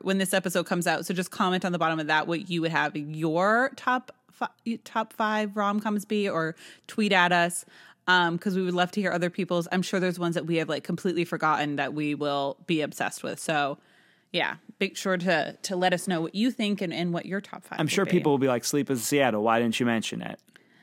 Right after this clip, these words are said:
Speaker 1: Yeah.
Speaker 2: We mentioned it.
Speaker 1: We just did. I mean, I do like Sleepless in Seattle. I fe-, I didn't love how long it took them to be in a scene together. And that was what it was for me. Rita Wilson f-, is ph-, phenomenal in that movie, as is Rosie O'Donnell.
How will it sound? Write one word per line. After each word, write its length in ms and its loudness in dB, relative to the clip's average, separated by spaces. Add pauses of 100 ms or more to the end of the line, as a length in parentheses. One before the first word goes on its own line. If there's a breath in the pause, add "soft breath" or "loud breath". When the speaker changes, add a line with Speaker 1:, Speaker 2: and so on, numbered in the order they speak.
(140 soft breath)
Speaker 1:
Yeah. 380 0
Speaker 2:
We 100 4
mentioned 400 2
it. 160 -14 (600)
Speaker 1:
We 120 2
just 180 0
did. 220 -4 (640 loud breath)
I 40 2
mean, 220 4
I 180 6
do 220 2
like 180 2
Sleepless 300 -2
in 80 0
Seattle. 320 0
I 120 2
fe-, 220 -6
I 120 4
didn't 200 -2
love 220 2
how 140 0
long 320 0
it 80 -8
took 160 -6
them 100 -2
to 80 -8
be 240 -2
in 180 -6
a 180 -4
scene 280 -8
together. 480 -6 (160)
And 140 2
that 120 4
was 160 0
what 120 2
it 40 -4
was 140 -2
for 80 -6
me. 160 -4 (320 loud breath)
Rita 240 4
Wilson 600 0 (600)
f-, 280 -18
is 180 -4
ph-, 240 -8
phenomenal 400 2
in 80 2
that 140 2
movie, 420 -2
as 240 2
is 140 -4
Rosie 260 -6
O'Donnell. 580 -2